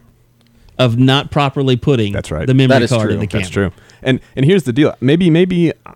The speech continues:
Speaker 2: I'm smarter here than I realize. I'm just setting the bar so low. I'm just putting the expectation game real low.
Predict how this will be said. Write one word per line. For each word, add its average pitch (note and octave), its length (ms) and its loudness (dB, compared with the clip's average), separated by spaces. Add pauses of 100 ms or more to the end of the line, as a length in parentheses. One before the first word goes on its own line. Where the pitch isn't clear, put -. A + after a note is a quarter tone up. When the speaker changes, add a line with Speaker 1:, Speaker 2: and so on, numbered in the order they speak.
(140)
Speaker 2:
I'm B2+ 180 -2
smarter C#3+ 380 0
here C3 180 2
than A#2 140 2
I - 20 2
realize. G#2 460 0
I'm A#2 120 0
just A#2+ 160 0
setting A#2+ 240 2
the G2+ 60 2
bar F#2+ 300 2
so G2+ 480 0
low. F2 320 -4 (260)
I'm C#3+ 100 -2
just C3+ 220 -2
putting A2+ 180 0
the G#2 80 0
expectation G#2+ 760 -6
game F#2+ 280 -2
real F2 460 0
low. E2+ 320 -6